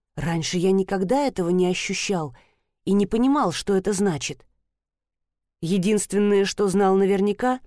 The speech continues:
мне это не нравится. Одно упоминание о том, что Дианна могла быть близка с кем-то,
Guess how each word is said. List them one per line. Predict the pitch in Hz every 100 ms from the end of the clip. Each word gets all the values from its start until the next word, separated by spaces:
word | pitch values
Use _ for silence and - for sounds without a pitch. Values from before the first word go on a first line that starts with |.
| _ _ _ _ _ _ _ _ -
мне | 190 202 214 208
это | 185 180
не | 180
нравится. | 180 196 156 131 - - _ _ _ _ _ _ _ _ _
Одно | - 180 185 220
упоминание | 208 214 220 240 220 185 170
о |
том, | 175 214 190
что | - 180
Дианна | 160 185 208 180
могла | 160 165 165 196
быть | 170 185 151
близка | 151 175 - 233 262
с | -
кем-то, | - 180 143 127